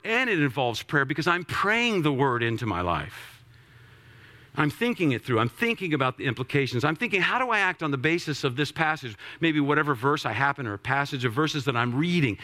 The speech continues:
That's meditation. That's the biblical idea of meditation. It's somewhere between studying the Word and praying. It mixes them both.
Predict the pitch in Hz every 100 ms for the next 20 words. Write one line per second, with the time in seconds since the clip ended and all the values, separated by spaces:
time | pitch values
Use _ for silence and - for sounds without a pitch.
0 | - 147 160 170 185 202 - 208 202 139
1 | 147 - 151 123 202 233 185 135 117 123
2 | 120 120 113 - - - 131 151 147 170
3 | 180 - 110 - - 196 202 185 151 147
4 | - 175 143 - - - - - 226 202
5 | 165 143 135 135 135 131 139 123 - 196
6 | 185 160 104 80 - - 143 143 170 214
7 | - 160 127 139 127 147 131 95 - -
8 | -